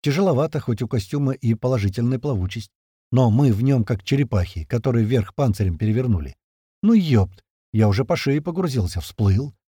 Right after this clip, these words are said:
Да и все вон так же поплыли. Блядь, неудобно-то как. Наконец почувствовал под ногами дно.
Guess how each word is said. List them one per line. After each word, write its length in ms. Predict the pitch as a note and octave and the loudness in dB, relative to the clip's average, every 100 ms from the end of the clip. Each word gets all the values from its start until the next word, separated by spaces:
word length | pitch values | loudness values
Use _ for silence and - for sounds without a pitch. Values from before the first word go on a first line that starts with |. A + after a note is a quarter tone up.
| _ | _
Да 140 | - G2+ | -2 0
и 80 | F2+ | 0
все 300 | - A2 B2+ | 0 0 2
вон 200 | D3+ D3 | 0 -2
так 200 | D3+ B2 | -4 -4
же 120 | C#3+ | -6
поплыли. 540 | C#3+ C3 D3 C3+ C3 _ _ _ - | -8 -6 -4 -4 -8 _ _ _ -2
Блядь, 480 | F#2 F#2 E2+ E2 | 2 2 0 -2
неудобно-то 800 | A2+ F3 F#3 F3 A3 E3+ E3+ D3 | -2 0 -2 0 0 0 -4 -6
как. 280 | G#2 - - _ _ _ _ _ _ - | -8 -12 -16 _ _ _ _ _ _ -2
Наконец 380 | G2+ G3+ A3+ - | 2 4 2 0
почувствовал 520 | C#3 - E3 - D#3 | -4 -4 -6 -4 -4
под 140 | D3+ | -4
ногами 400 | C#3 A2+ A2 A2+ | -2 0 0 0
дно. 340 | F#2 F#2 D#2+ | 0 -2 -2